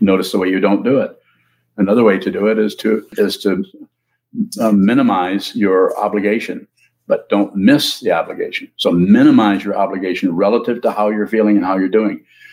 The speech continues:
In other words, uh, one, uh, um, uh, student of mine, uh,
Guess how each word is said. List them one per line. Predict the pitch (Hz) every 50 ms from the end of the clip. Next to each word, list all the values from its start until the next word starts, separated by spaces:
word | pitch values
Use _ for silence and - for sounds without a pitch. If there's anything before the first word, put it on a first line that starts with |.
| - _ _ -
In | 104
other | 98 101 98
words, | 92 90 87 82 92
uh, | 92 90 87 87 87
one, | 87 92 95 95 95 95 92
uh, | 90 90 90 90 - _ _ _ _ _ _ _ _ _ _ -
um, | 226 202 - 185 87 87 87 87 85 82 - _ _ _ _ _ _ _ _ _ _ _ _ _ _ - -
uh, | - - - -
student | - - - 104 92 92
of | 92 90
mine, | 90 87 95 92 90 90
uh, | 90 87 90 90 -